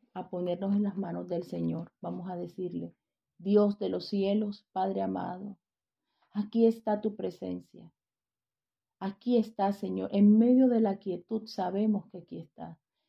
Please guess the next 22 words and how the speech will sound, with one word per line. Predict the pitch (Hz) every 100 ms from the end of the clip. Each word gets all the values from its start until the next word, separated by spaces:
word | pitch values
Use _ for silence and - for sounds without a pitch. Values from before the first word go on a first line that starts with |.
| _
En | 196 202
medio | 208 220 233
del | 214 208
silencio, | 214 202 202 208 202 - - -
de | 190 202
la |
oscuridad | 196 - 208 202 185
de | 202 202
la | 185
noche, | 190 190 - 190 _ _ _ -
sabemos | 196 190 196 202 196
que | 185
tu | 180
presencia | 180 170 185 185 175 180
se | - 185
mueve | 175 170 170
aquí, | 170 - 170 170
Señor. | 175 170 175 170 _ _ _ _ _ _ _ _ -
No | 214 233 240 233
pases | 214 226 226 247 226
de | 202
largo. | 190 175 175 180 - 175